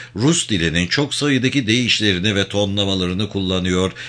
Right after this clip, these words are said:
böylece sözlerinin ve kişiliğinin etkisini arttırıyordu.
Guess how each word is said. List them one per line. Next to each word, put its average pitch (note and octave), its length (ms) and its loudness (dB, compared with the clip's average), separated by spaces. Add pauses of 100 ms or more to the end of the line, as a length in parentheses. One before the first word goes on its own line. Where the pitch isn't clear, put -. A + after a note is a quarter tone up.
(140)
böylece D#3 460 4
sözlerinin B2 720 0
ve G2 100 2
kişiliğinin E2+ 640 0
etkisini G#2 520 -2
arttırıyordu. D2+ 1040 -2